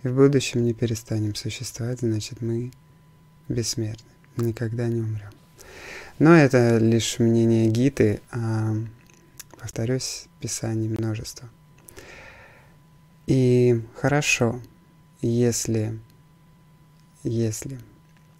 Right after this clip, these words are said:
а, душа, да, она существует, атма существует, то чем она будет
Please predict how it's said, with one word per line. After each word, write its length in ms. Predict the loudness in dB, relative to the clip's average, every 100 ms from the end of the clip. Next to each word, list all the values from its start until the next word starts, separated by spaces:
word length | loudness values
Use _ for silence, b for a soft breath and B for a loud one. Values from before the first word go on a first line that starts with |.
| -16 -8
а, 520 | -4 -2 -2 -2 -6 -10 _ -12
душа, 480 | -6 -6 -4 -6 -4
да, 240 | -4 -2
она 220 | -2 -2 -4
существует, 840 | -8 -12 -10 -6 -2 0 0 -4 -12
атма 340 | -8 -6 -6 -8
существует, 720 | -8 -10 -12 -8 -6 -6 -10 B B B B -6
то 220 | -2 0
чем 460 | 0 0 2 0 -4 -4
она 440 | 0 0 2 2
будет 520 | 0 0 0 -2 -4